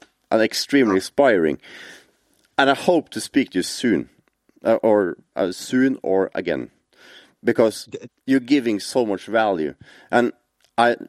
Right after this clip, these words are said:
Speaker 1: understand why I saw you speaking at the conference in Bergen. I also ex-, understand why they get you to have this, uh, s-, uh, speak at Stanford.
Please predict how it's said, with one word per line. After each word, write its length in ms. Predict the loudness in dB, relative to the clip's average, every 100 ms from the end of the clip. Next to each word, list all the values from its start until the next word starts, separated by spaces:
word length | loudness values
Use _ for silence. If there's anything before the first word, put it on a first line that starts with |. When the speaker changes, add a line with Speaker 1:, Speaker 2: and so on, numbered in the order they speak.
| -2
Speaker 1:
understand 880 | 0 0 -2 -6 0 2 2 0 0
why 220 | 2 2 2
I 420 | 2 2 0 -2
saw 300 | -4 -2 0
you 100 | 0
speaking 580 | -4 0 0 0 0 0
at 200 | -2 -6
the 320 | -10 -2 -2 0
conference 640 | -2 -2 -4 -8 -8 -8
in 120 | -6
Bergen. 480 | 0 0 0 -2 -10 _ _ _ -12 -2
I 80 | 2
also 440 | 4 2 0 0
ex-, 300 | 0 0 -14 -18 -20 -20 -12 -2
understand 760 | 0 0 -4 -2 2 2 2 2
why 220 | 2 0 -10 -20 _ -8
they 180 | -2 0
get 260 | 0 0
you 300 | 2 2 2
to 680 | 0 0 2 4 4 2 2
have 320 | 2 0 0 -2
this, 400 | -2 -4 -4 0
uh, 60 | 0
s-, 320 | -2 -14 -8
uh, 440 | -2 0 0 -2
speak 400 | -6 -2 0 0
at 200 | -2 -2
Stanford. 580 | -2 0 0 0 -4